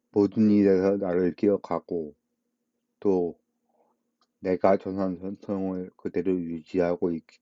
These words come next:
때문입니다. 그런데 모든 남자의 머리는 그리스도이시고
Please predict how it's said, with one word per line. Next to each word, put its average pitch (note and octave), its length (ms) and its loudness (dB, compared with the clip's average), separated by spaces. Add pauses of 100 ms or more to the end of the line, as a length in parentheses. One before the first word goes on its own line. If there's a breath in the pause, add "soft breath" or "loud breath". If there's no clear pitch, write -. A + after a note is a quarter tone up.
때문입니다. E2 960 -4 (1300)
그런데 F#2+ 720 2 (640)
모든 G2+ 420 2
남자의 F2 680 2
머리는 E2+ 720 -6 (420 soft breath)
그리스도이시고 E2+ 1400 -4